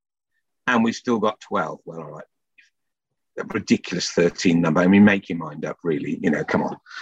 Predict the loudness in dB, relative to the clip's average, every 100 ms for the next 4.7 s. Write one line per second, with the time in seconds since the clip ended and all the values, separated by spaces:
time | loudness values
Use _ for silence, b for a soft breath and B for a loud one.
0 | B B 4 4 4 -2 _ _ _ -2
1 | 2 2 2 0 -2 -4 -2 -4 -6 -8
2 | -8 -6 -4 -4 -4 -4 -2 -4 -4 -8
3 | -6 -2 -4 -2 -4 -4 0 0 2 0
4 | 0 0 -2 -2 -4 -6